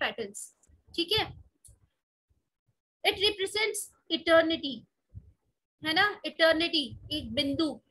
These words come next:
बिंदु से ही सारा संसार बना है, तो it represents eternity। Celestial body of sun, moon, planet, earth, सारी celestial body, they are in shape of circle। It marks the clear boundary of protection। Protection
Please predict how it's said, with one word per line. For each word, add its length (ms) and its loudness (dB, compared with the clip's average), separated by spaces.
बिंदु 320 0
से 100 -4
ही 160 2
सारा 240 2
संसार 360 0
बना 260 0
है, 200 -4
तो 20 4
it 160 4
represents 800 -2
eternity। 540 4
Celestial 440 6
body 280 6
of 160 4
sun, 220 8
moon, 460 0
planet, 340 2
earth, 280 2
सारी 560 4
celestial 500 0
body, 260 0
they 140 0
are 100 0
in 100 -8
shape 260 -8
of 140 -2
circle। 340 0
It 180 -6
marks 200 2
the 180 4
clear 380 4
boundary 420 0
of 60 -6
protection। 580 0
Protection 560 4